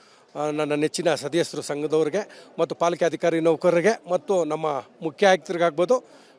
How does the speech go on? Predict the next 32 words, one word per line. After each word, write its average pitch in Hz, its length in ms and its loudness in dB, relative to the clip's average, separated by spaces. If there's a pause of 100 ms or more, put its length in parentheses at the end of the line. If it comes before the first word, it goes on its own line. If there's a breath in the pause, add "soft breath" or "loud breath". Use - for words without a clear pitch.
ಮತ್ತು 175 340 4
ಮಹೇಶ್ವರ 160 380 2
ರಾವ್ 175 180 4
ಸಾಹೇಬ್ರಿಗಾಗ್ಬೋದು, 170 840 2 (240 soft breath)
ನಮ್ಮ 170 160 0
ತುಷಾಲ್ 196 320 2
ಗಿರಿನಾಥ್ 185 400 0
ಸಾಹೇಬ್ರಿಗೆ 170 440 2
ಆಗ್ಬೋದು, 160 420 -2 (220 soft breath)
ಅವ್ರು 180 180 6
ನಾವೇನೇ 202 400 12
ಸಂಘದ 214 300 4
ವತಿಯಿಂದ 196 520 2
ನಿಲುವು 196 320 2
ತೊಗೊಂಡ್ರೆ 185 320 4
ಅವರ 170 180 6
ಪ್ರೋತ್ಸಾಹ, 175 420 0 (380 loud breath)
ಆಶೀರ್ವಾದ 175 400 4
ಇದೆ. 170 520 2
ಹಾಗಾಗಿ 185 480 4
ಈ 165 40 -6
ಕಾರ್ಯಕ್ರಮ 196 480 2
ಯಶಸ್ವಿಯಾಗೋದಕ್ಕೆ 175 1120 2
ಅವರು 185 340 6
ಕಾರಣಕರ್ತರು 185 520 6
ಅಂತೇಳಿ 180 380 0 (200 soft breath)
ಅವ್ರಿಗೂ 220 220 6
ಸಹ 208 280 6
ಈ 175 40 2
ಸಂದರ್ಭದಲ್ಲಿ 170 500 0
ಧನ್ಯವಾದಗಳನ್ನ 156 460 -2
ಅರ್ಪಿಸ್ತೀನಿ. - 440 -14